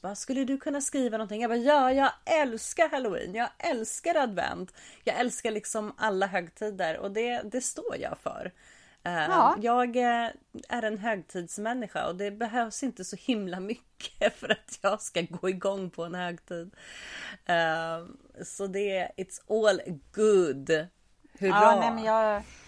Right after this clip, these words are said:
Speaker 2: jag håller med. Det enda jag inte tycker om med högtider är att man typ måste plocka ner dem efter ett tag.
Speaker 1: Ja, nej, men det löser man ju ändå genom att vi nu sätter upp våra högtider mycket tid, alltså som julen.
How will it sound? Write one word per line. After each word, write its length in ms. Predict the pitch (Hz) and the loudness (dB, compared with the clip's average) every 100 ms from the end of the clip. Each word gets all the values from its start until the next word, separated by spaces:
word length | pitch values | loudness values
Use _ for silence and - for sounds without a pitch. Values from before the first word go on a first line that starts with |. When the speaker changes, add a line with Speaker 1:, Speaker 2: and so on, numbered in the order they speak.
| - - | -20 -10
Speaker 2:
jag 140 | - 247 | 4 6
håller 200 | 254 254 | 8 6
med. 300 | 202 196 214 | 6 4 6
Det 60 | 240 | 4
enda 300 | 285 262 269 | 4 6 4
jag 80 | |
inte 260 | 262 240 240 | 4 0 0
tycker 300 | 240 220 196 | -6 -2 0
om 160 | 165 160 | 0 -2
med 400 | - 175 175 175 | -6 -2 -2 -2
högtider 560 | 165 170 196 180 170 | -4 -4 -6 -2 -2
är 140 | 170 165 | 2 0
att 140 | 170 | -2
man 320 | 175 165 170 170 | -6 -6 -6 -10
typ 260 | - 170 - | -10 -12 -10
måste 260 | 190 - | -12 -12
plocka 300 | - 190 - | -12 -10 -6
ner 400 | 185 196 220 175 | -4 -4 -4 -6
dem 220 | 135 - - | -6 -8 -8
efter 240 | - - - | -12 -12 -12
ett 100 | - | -8
tag. 220 | - 190 | -8 -8
Speaker 1:
Ja, 360 | - 190 185 185 | -6 -4 -2 -2
nej, 260 | 196 196 208 | -2 -2 -2
men 180 | 226 220 - - | -4 -6 -16 -10
det 100 | 233 | -4
löser 440 | 240 240 240 - 254 | 2 4 4 2 -4
man 100 | 247 | -4
ju 60 | |
ändå 220 | 226 175 | -4 -4
genom 320 | 190 180 180 180 | -2 -2 -2 -6
att 180 | 170 - | -8 -10
vi 160 | 190 | -6
nu 180 | 196 175 | -4 -4
sätter 360 | - 190 - - | -4 -6 -6 -6
upp 280 | 277 - - | -6 -8 -4
våra 180 | 226 196 | 0 0
högtider 500 | 180 139 - 151 147 | -2 -6 -10 -8 -8
mycket 220 | 165 147 | -10 -6
tid, 100 | - | -6
alltså 180 | 185 202 | -6 -6
som 200 | 214 185 | -4 -6
julen. 540 | 127 - - - 165 | -8 -14 -12 -10 -10